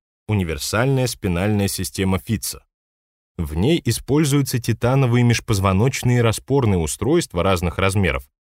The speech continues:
в форме елки, которые устанавливаются между позвонками, раздвигая их,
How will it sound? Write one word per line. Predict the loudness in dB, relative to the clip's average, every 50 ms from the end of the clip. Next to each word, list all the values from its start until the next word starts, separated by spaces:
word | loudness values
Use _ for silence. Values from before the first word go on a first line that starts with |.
| _ _
в | -6 -2
форме | 2 2 4 4 2 2
елки, | 2 2 2 0 0 0 -4 -8 -18 -18 _ _ _ _ _ _ _ _ _ -4
которые | -2 -2 0 0 0 -2 0 -2
устанавливаются | -4 -6 -8 -8 -6 -4 -2 -2 0 0 0 2 0 0 0 0 0
между | 0 0 0 0 -2 -4
позвонками, | -2 -2 -2 0 0 -2 -2 0 0 0 2 2 2
раздвигая | 2 0 -2 -4 -4 -6 -2 -2 0 0 2 0
их, | 0 -2 -4 -6 -10